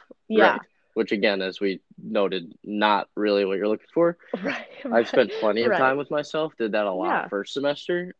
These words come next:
Speaker 1: Uh,
Speaker 2: Don't need
Speaker 1: don't
Speaker 2: more.
Speaker 1: need that frequently. <laughs> It's good every once in a while.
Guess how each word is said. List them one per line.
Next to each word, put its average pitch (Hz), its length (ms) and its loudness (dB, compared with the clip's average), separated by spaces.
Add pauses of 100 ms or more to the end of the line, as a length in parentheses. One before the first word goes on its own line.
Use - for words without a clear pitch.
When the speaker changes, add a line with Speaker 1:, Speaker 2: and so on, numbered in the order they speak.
(100)
Speaker 1:
Uh, 104 460 -2 (580)
Speaker 2:
Don't 208 260 -2
need 180 300 -2
Speaker 1:
don't 131 340 4
Speaker 2:
more. - 80 0
Speaker 1:
need 120 260 0
that 107 320 2
frequently. - 600 -8 (200)
<laughs> - 160 -12
It's - 360 -14
good 175 160 6
every 214 160 4
once 226 200 2
in 147 60 4
a - 20 6
while. 107 320 2